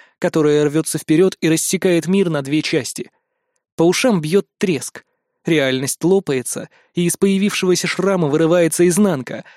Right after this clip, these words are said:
обрушиваясь на все, до чего может дотянуться. Благо, шрам не настолько большой, чтобы в реальности появилось действительно много черноты.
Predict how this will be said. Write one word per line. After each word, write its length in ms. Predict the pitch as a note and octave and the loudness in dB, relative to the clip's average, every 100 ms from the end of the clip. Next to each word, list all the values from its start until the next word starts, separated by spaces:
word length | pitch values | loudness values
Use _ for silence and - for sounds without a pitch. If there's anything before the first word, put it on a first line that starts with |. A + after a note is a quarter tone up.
| - | -2
обрушиваясь 680 | G#3+ A3 A3+ - D#3+ D#3+ F#3+ | 0 2 2 4 4 2 2
на 100 | F3 | -2
все, 180 | - G#3 | 0 0
до 80 | |
чего 280 | C#3+ E3 E3+ | 2 2 2
может 320 | D#3+ D3+ D#3 | 0 -2 -2
дотянуться. 640 | D3 D3 F3 C#3 - - - _ _ _ _ _ _ - | -4 -4 -4 -4 -8 -12 -14 _ _ _ _ _ _ -4
Благо, 360 | G#3+ C#4+ D#3+ | 0 2 0
шрам 380 | C#3 F#3+ A3+ E3 | -2 0 0 0
не 60 | D#3+ | 0
настолько 420 | F#3 - B3+ D3 | 0 0 0 2
большой, 340 | C3+ - G3+ | 0 0 0
чтобы 260 | G3 D3 C3+ | 0 0 -2
в 60 | B2 | 0
реальности 480 | C#3+ E3+ C3+ - | 0 0 -4 -8
появилось 560 | C3+ D3+ C#3+ D3+ D3 - - _ | -4 -2 0 0 0 -4 -12 _
действительно 640 | D#3 D#3+ - F3 D#3+ D3 D3 | -2 0 0 -2 -2 -4 -4
много 280 | D3+ C3+ | -4 -4
черноты. 640 | B2+ C#3 C#3 D3 - G3+ | -6 -8 -8 -10 -14 -20